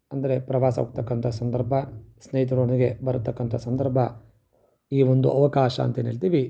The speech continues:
ಈ ಅವಕಾಶ ಮೀನರಾಶಿಯವರಿಗೆ ಸಿಗುತ್ತ-, ಸಿಗುತ್ತೆ ಅಂತೇಳಿ ಹೇಳ್ಬೋದು. ಆರೋಗ್ಯದ ಬ-,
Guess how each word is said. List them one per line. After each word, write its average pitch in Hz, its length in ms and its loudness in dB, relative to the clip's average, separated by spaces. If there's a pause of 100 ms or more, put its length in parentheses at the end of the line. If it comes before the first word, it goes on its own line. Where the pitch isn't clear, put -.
ಈ 131 60 -6
ಅವಕಾಶ 127 440 0 (1400)
ಮೀನರಾಶಿಯವರಿಗೆ 151 960 4 (180)
ಸಿಗುತ್ತ-, 131 440 -8
ಸಿಗುತ್ತೆ 127 380 -4
ಅಂತೇಳಿ 131 240 0
ಹೇಳ್ಬೋದು. 127 340 2 (880)
ಆರೋಗ್ಯದ 139 400 4
ಬ-, 131 280 0